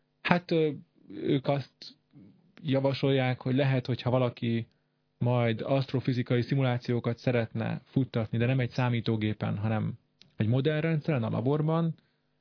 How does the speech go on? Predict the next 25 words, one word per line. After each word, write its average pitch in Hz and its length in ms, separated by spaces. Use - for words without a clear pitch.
például 117 720
egy 117 180
ilyen 107 180
Bose-Einstein 110 540
kondenzátumon, 151 720
akkor, 113 380
ö, 110 200
akkor 139 120
érdekes 120 420
lehet 101 280
az, 104 280
hogy 104 320
ezt - 420
egy 127 140
úgymond 127 260
negatív 120 340
tömegű 113 320
tartományba 104 580
is 104 160
lehet, 101 360
ö, 104 120
kelteni 104 420
ezt 104 160
a - 20
kondenzátumot. - 800